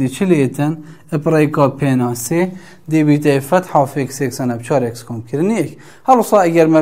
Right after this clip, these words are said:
پیاسەیەت عادیشی چێ کرد بۆ؟ ڕ-، ڕێسایەت نەخشت بنارەت جی. داتاشراوی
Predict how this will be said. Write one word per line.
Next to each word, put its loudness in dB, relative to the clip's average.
پیاسەیەت -4
عادیشی -4
چێ -6
کرد -2
بۆ؟ 4
ڕ-، -2
ڕێسایەت -2
نەخشت -8
بنارەت -2
جی. 0
داتاشراوی 4